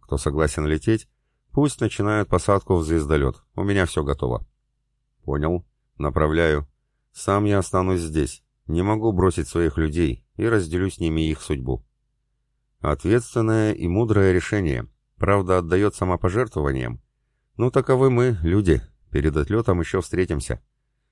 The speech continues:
Закончив разговор, пересказал его Альбине, та взволнованно подняла на него глаза. Их нельзя вот так бросать в неведении,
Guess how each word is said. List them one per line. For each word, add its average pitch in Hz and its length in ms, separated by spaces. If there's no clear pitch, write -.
Закончив 76 580
разговор, 80 460
пересказал 76 600
его 69 160
Альбине, 98 480
та 120 180
взволнованно 98 640
подняла 78 380
на 78 80
него 71 220
глаза. 67 380
Их 95 220
нельзя 95 420
вот 85 200
так 92 200
бросать 82 400
в - 60
неведении, 82 680